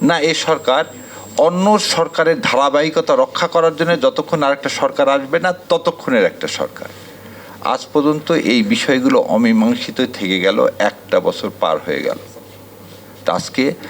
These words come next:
আমরা এই বিষয়গুলো নিয়ে আমাদের ক্ষুদ্র জ্ঞান, সেজন্যেই আমরা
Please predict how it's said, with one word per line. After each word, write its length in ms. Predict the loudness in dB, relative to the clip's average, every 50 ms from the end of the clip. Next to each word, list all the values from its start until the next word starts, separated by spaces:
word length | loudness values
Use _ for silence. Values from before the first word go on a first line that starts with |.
| -14 -8 -4
আমরা 480 | -2 -2 -2 0 0 0 0 0 -2 -4 -8 -14 -18 -10 -4
এই 160 | -2 -2 0
বিষয়গুলো 640 | 0 0 -2 0 0 0 0 0 0 0 2 2
নিয়ে 280 | 2 2 2 2 2 0 -2 -4
আমাদের 340 | -4 -2 0 0 0 -2 -4 -6
ক্ষুদ্র 400 | -6 -6 -6 -4 -2 0 0 2
জ্ঞান, 280 | 2 2 0 0 0 -4 -8 -10 -8
সেজন্যেই 520 | -6 -6 -4 -4 -4 -2 -2 -2 -2 -2 -4 -6 -8 -12 -10 -8 -4
আমরা 520 | -2 -2 -2 0 0 2 2 2 2 -2